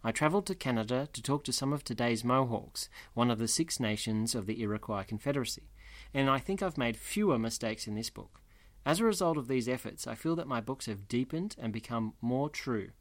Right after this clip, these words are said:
This is now one of my criteria of good writing, and the fact that I'm writing fantasy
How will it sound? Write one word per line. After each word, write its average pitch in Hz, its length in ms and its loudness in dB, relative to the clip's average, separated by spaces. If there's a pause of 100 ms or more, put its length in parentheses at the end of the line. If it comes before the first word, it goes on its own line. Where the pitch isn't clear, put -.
(440)
This 135 160 0
is 117 80 0
now 131 240 4
one 190 100 2
of 175 80 2
my 143 160 2 (200)
criteria 117 800 -4
of 104 180 -6
good 110 200 -2
writing, 110 460 -2 (420)
and 117 120 2
the 113 60 2
fact 165 300 2
that 147 100 -4
I'm 117 200 0
writing 107 260 -2
fantasy 143 640 0